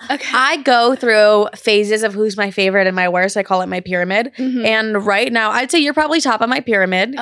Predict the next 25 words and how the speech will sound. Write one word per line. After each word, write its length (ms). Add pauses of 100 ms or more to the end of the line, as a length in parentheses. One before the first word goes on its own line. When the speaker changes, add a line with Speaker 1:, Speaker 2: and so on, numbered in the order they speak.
Speaker 2:
You're, 160
Speaker 1:
Okay. 60
Speaker 2:
like, 180
up 200
there. 380
Speaker 1:
Until 160
we 80
get 140
to 100
Outer 220
Banks. 320
Speaker 2:
Until 380
it's 200
the 80
Outer 240
Banks, 380
and 80
I'm 200
like, 260
"Where 500
the 160
fuck 380
are 160
you?" 240 (280)
Um, 380